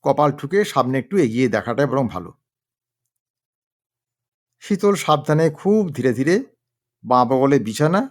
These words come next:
আর ডান হাতে বাক্স ঝুলিয়ে রওনা দিল। কিন্তু কুয়াশাটাও এই মৌকায় এমন ঘন হয়ে এলো যে ঠাহর করে পথঘাটের কোনো হদিশ পাওয়ার উপায় রইল না।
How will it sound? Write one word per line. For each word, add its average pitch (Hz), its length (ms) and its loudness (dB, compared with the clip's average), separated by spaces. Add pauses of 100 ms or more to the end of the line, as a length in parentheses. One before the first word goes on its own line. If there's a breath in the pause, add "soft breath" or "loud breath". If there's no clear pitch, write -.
আর 120 160 -2
ডান 117 280 0
হাতে 127 200 0
বাক্স 104 360 -2
ঝুলিয়ে 143 380 -2
রওনা 92 280 -2
দিল। 76 180 -12 (1300)
কিন্তু 208 200 -2
কুয়াশাটাও 156 1080 2
এই 131 180 -2
মৌকায় 147 500 2
এমন 131 460 -2
ঘন 117 400 -4
হয়ে 190 200 2
এলো 120 360 -2 (460)
যে 151 260 0
ঠাহর 143 300 0
করে 202 220 2 (180)
পথঘাটের 170 460 -2
কোনো 190 200 2
হদিশ 131 460 -6
পাওয়ার 185 220 0
উপায় 110 280 0
রইল 92 200 -6
না। 87 180 -18